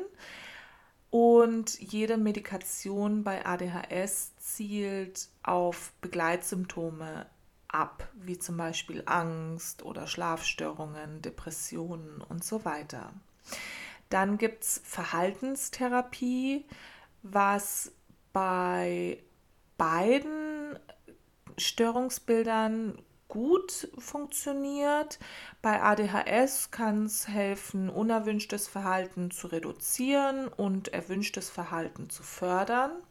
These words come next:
Bei Autismus kann Verhaltenstherapie dazu genutzt werden, soziale Fähigkeiten zu trainieren,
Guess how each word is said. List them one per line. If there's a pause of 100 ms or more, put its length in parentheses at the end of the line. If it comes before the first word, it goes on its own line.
(640)
Bei
Autismus
kann
Verhaltenstherapie (580)
dazu
genutzt
werden, (140)
soziale (360)
Fähigkeiten
zu
trainieren,